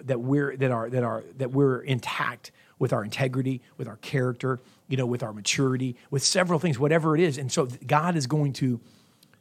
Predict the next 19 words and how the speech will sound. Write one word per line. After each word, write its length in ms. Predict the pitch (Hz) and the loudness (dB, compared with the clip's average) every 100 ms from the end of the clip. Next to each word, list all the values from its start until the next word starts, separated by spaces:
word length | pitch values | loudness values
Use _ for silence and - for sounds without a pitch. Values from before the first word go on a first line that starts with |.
| _ _ _ _ 131 | _ _ _ _ -2
God 260 | 151 165 | 4 4
is 100 | 156 | 4
going 320 | 127 147 180 165 | 4 6 6 4
to 100 | 135 | 2
bring 300 | 131 139 139 | 2 0 0
us 140 | - | 0
through 140 | 143 | -2
some 160 | 123 123 | -2 -4
processes 640 | 139 160 180 175 - 127 | -2 0 0 -2 -4 -4
and 120 | 123 110 | -6 -4
teach 320 | 190 202 180 | -2 0 0
us 120 | 127 | -4
some 160 | - 120 | -6 -10
things 320 | - 117 117 | -10 -8 -4
that 80 | 127 | 0
we 140 | 139 | 2
need 180 | 135 123 | 0 -2
to 60 | |
know. 180 | 143 165 | -2 -4